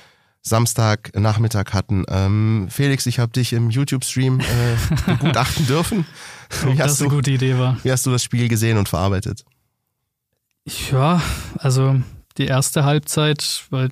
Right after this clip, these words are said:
Speaker 2: die zweite ist natürlich schwieriger zu bewerten mit der roten Karte, die sehr früh kam. Aber gerade die erste Halbzeit war für ein Auswärtsspiel in Kiel mit dem Anspruch vom V F B zu wenig. Auch die X G-Wert dabei rumkam, irgendwie null Komma drei oder sowas, mit die wenigsten Abschlüsse und das halt gegen die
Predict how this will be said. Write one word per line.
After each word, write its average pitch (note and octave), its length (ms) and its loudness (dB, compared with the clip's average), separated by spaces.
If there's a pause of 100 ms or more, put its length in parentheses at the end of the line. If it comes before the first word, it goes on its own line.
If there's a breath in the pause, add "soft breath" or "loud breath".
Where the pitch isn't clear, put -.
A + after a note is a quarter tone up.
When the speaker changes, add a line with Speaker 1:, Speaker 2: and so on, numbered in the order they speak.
(100)
Speaker 2:
die - 60 -10
zweite C#3 380 -2
ist - 20 2
natürlich C3+ 240 0
schwieriger D3 460 0
zu D3+ 120 0
bewerten C#3 460 0
mit C#3 140 -2
der C#3+ 80 2
roten C3+ 240 0
Karte, D3+ 320 0
die D3 80 2
sehr D3 200 -2
früh D3 220 -2
kam. C#3+ 320 0 (580 loud breath)
Aber C3 120 0
gerade C3 180 0
die C3+ 160 0
erste C3+ 380 0
Halbzeit C3 560 0
war C3 100 0
für - 160 -4
ein C3 60 0
Auswärtsspiel D3 720 -2
in C#3+ 260 0
Kiel F3+ 480 0
mit D#3 120 2
dem C#3 120 0
Anspruch D3 400 -2
vom C#3+ 160 0
V C3+ 240 0
F C3 140 -4
B D3 200 0
zu C#3 280 -2
wenig. F3+ 480 0 (600 soft breath)
Auch C#3 140 -4
die - 160 -4
X C3 160 -4
G-Wert F3 400 0
dabei D3+ 200 2
rumkam, C#3+ 580 0
irgendwie C3+ 180 2
null C#3 180 2
Komma C3 240 0
drei C#3 280 -2
oder D#3 160 2
sowas, - 880 -2
mit C#3 220 -2
die C#3+ 100 0
wenigsten C#3 320 0
Abschlüsse D3 540 -2
und C3 80 2
das C3 180 -2
halt C3 140 -2
gegen C3+ 240 0
die C3+ 260 0